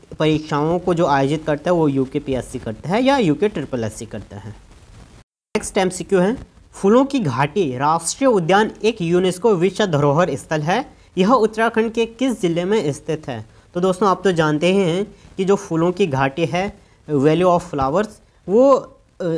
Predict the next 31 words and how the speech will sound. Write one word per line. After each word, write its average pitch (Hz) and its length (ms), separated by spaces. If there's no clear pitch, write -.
फूलों 175 240
की 214 120
घाटी 156 260
राष्ट्रीय 151 440
उद्यान 185 320
Valley 156 320
of 185 120
Flower 156 220
एक 233 260
यूनेस्को 156 420
विश्व 175 300
धरोहर 131 440
है। 147 260
तो 240 80
उत्तराखंड 247 480
के 247 100
किस 247 200
जिले 180 280
में 175 140
है 185 160
फूलों 143 300
की 143 120
घाटी? 120 480
चमोली 165 340
में, 190 260
उत्तरकाशी 165 480
में, 180 200
बागेश्वर 135 480
में, 196 140
रुद्रप्रयाग 123 600
में। 107 180